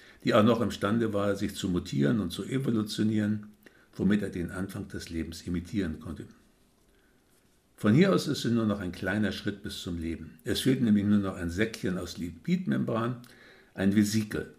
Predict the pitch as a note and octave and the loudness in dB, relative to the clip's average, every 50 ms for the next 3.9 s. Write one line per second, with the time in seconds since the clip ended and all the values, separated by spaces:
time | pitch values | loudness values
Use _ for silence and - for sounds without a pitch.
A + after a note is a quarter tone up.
0 | _ _ _ - F2 F2 F2 F2+ F2 E2+ D#2+ D2 E2+ E2 D#2+ D#2+ D#2 D#2 - - | _ _ _ -2 0 0 0 0 -2 -2 -4 -6 -6 -8 -8 -10 -12 -14 -16 -20
1 | - _ _ _ _ _ _ - - C#3+ F3 E3+ - - - E3+ B2 - - - | -20 _ _ _ _ _ _ -8 -4 -4 -4 -4 -4 -4 -2 -2 -2 -2 -4 -8
2 | - - - G#2+ G2+ F#2+ - - F#2 F2+ F#2 - - - G#2 G#2 G#2+ G#2 - - | -10 -8 -6 -2 -2 0 -2 -2 -2 -2 -4 -4 -2 -2 -2 -2 -2 -2 -2 -4
3 | - F#2+ E2+ F2 F2 F2+ G2+ F#2+ G2+ G2+ - - C3+ B2 G2 - - | -4 -4 -4 -4 -4 -4 -4 -4 -4 -4 0 4 4 4 4 4 0